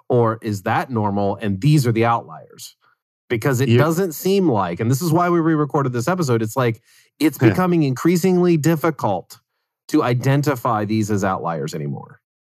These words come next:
Speaker 2: Yeah, well, and furthermore, you know, okay, let's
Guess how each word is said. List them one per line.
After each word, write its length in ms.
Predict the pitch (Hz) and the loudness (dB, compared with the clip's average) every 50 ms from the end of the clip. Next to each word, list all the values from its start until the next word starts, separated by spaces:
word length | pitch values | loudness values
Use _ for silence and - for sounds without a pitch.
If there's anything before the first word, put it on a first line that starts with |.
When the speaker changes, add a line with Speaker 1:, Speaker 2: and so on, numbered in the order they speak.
| _ _ _ _ | _ _ _ _
Speaker 2:
Yeah, 320 | - 143 151 127 110 101 - | 0 2 2 2 0 0 -2
well, 220 | - 139 143 139 | -2 -2 0 0
and 140 | 131 135 127 | 0 -2 -2
furthermore, 760 | - - 156 196 220 233 240 233 233 233 247 262 262 254 - - - | -2 -2 -2 0 0 -2 -2 -2 -2 -2 -2 -2 -4 -6 -10 -12 -8
you 100 | 131 135 | -4 -2
know, 240 | 139 131 120 95 - - _ _ - | -2 -2 -2 -4 -6 -12 _ _ -4
okay, 420 | 120 123 - 113 92 90 90 90 - _ _ _ | -4 -2 -2 -2 -2 -2 -2 -4 -8 _ _ _
let's 280 | - 113 123 123 - | -2 -2 -2 -2 -4